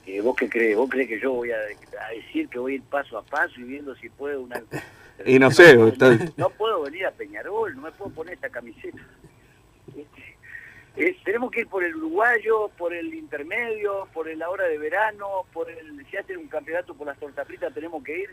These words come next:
Speaker 1: si vamos por la sudamericana, por la sudamericana. No hay otro pensamiento. Ahora, después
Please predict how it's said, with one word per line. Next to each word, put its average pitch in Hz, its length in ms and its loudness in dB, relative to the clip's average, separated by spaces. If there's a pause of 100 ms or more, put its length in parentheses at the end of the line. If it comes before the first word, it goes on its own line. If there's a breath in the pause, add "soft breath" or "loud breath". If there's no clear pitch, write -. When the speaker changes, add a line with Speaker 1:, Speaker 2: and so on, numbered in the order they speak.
(100)
Speaker 1:
si 156 80 -16
vamos 185 200 -8
por 156 120 -10
la 139 100 -12
sudamericana, 147 480 -10
por 131 160 -18
la 127 100 -10
sudamericana. 135 640 -10 (540)
No 214 140 -2
hay 240 180 -2
otro 196 260 -6
pensamiento. 123 680 -12
Ahora, 117 200 -8
después 214 400 -4